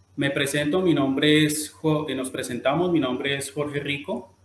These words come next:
ingeniero mecánico con siete años de experiencia, y me acompaña también el ingeniero Daniel López con tres años de experiencia, ingeniero mecánico también en todos los procesos de ingeniería y mantenimiento para el sector del gas natural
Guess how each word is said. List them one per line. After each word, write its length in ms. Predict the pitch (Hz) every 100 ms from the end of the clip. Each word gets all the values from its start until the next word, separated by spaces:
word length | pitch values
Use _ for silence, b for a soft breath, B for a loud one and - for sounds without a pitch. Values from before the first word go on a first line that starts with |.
| -
ingeniero 440 | 127 123 120 123
mecánico 960 | 147 - 127 127 131 156 156 160 - - _ _ - - _ _
con 180 | 135 123
siete 360 | 135 127 135
años 320 | 139 139 147
de 60 | 147
experiencia, 840 | 147 - 120 120 127 131 165 185 - b b b b _ _ _ _ _ _
y 140 | 139
me 100 | 143
acompaña 560 | 135 135 123 131 135 139
también 480 | 156 139 131 131 131
el 140 | 147
ingeniero 600 | 151 139 131 123 135 139
Daniel 380 | 143 131 127 127
López 540 | 135 135 147 147 147 -
con 420 | 151 131 117 -
tres 240 | 135 135
años 260 | 139 139 139
de 60 |
experiencia, 580 | 147 - 120 120 127 127
ingeniero 320 | 147 123 117
mecánico 480 | 127 131 117 110 131
también 580 | 131 113 107 117 127 135 _ _ _ _ _ -
en 220 | 139 135
todos 180 | 139 139
los 180 | 147
procesos 680 | 147 139 139 123 127 139 135
de 340 | 151 143 139 135
ingeniería 460 | 135 127 123 120
y 60 | 120
mantenimiento 920 | 139 147 131 117 117 117 - 139 139
para 520 | 147 135 131 123 127
el 120 | 123
sector 460 | 117 120 - 120 117
del 180 | 127 131
gas 160 | 135
natural 580 | 131 131 135 120 117 113